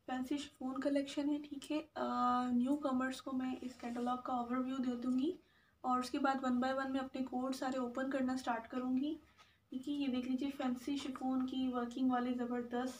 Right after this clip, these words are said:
सी ये collection आई हुई है हमारे पास, ठीक है। ये in hand available है और loose booking इसकी available है, ठीक है जी। इसमें कुछ दुपट्टे जो हैं वो net के ऊपर होंगे और कुछ दुपट्टे जो हैं वो शिफॉन के ऊपर हैं, ठीक है जी।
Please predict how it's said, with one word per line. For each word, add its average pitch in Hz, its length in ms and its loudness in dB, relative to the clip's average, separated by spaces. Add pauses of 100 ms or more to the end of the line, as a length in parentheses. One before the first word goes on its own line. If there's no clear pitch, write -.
सी 262 300 -2
ये 247 240 0 (100)
collection 226 420 -2
आई 240 160 2
हुई 240 120 2
है 262 80 2
हमारे 240 340 2
पास, - 320 -2
ठीक 254 160 -6
है। 311 100 -2 (520)
ये 254 180 0
in 247 80 0
hand 247 200 2
available 240 460 2
है 294 140 0
और 254 260 0
loose 269 280 4
booking 254 340 2
इसकी 277 320 -4
available 226 540 -4
है, 208 100 -4 (760)
ठीक 277 140 -2
है 302 80 6
जी। 294 120 2 (120)
इसमें 311 380 2
कुछ 330 320 0
दुपट्टे 277 480 0
जो 285 160 4
हैं 277 180 2
वो 262 140 -2
net 240 320 0
के 277 80 -6
ऊपर 269 260 -4
होंगे 262 400 2 (500)
और 233 500 -2 (260)
कुछ 294 200 0
दुपट्टे 254 460 -2
जो 277 160 0
हैं 262 440 2
वो 240 160 2
शिफॉन 254 480 -4
के 269 80 0
ऊपर 269 260 -2
हैं, 262 240 0 (340)
ठीक 285 160 -2
है 302 100 4
जी। 302 120 4